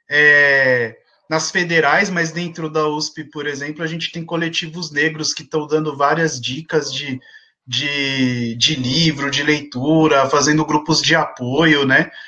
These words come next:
Justamente pra, pra poder adaptar e fazer o estudante conhecer também outras coisas, tipo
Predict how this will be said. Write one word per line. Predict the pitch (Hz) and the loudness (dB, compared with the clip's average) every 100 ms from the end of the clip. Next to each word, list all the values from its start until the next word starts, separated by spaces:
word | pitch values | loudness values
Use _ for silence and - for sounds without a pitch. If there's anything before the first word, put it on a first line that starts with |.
| - - | -20 -6
Justamente | 156 151 185 175 170 170 208 | -4 0 0 2 0 0 -2
pra, | 208 196 202 202 | 0 2 2 2
pra | - 202 | -2 -4
poder | 196 208 165 180 202 214 208 156 127 | -2 -2 0 0 4 4 4 4 2
adaptar | 156 170 196 226 - 180 190 247 | 0 0 -2 -2 -2 2 2 2
e | |
fazer | 269 247 240 | 0 2 4
o | 254 277 226 | 2 0 -4
estudante | 208 - 220 214 220 - | -4 -4 -2 0 -2 -2
conhecer | 233 226 - 214 | 0 0 -2 -4
também | 220 208 208 | -4 -2 0
outras | 208 - - | -2 -4 -10
coisas, | - 247 175 160 | -2 0 0 -2
tipo | - - 165 131 | -8 -8 -10 -10